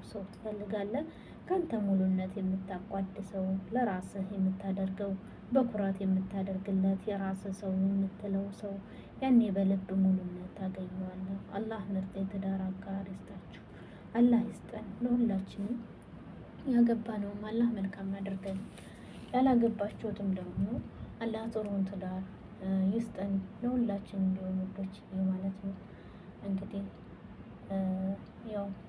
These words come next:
ትዳር ቤትን ያሞቃል። ብዙ ነገር፣ እ፣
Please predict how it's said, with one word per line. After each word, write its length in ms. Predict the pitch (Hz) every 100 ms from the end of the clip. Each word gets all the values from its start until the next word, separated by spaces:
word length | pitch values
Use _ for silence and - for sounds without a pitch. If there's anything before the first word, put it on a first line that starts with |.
| - - - - - -
ትዳር 340 | 233 208 202 190
ቤትን 360 | 196 - 190
ያሞቃል። 520 | 175 - 185 - 196 - - - - - - - - - - - - - - - - 226
ብዙ 200 | 226 254
ነገር፣ 420 | 240 202 202 202
እ፣ 80 | 180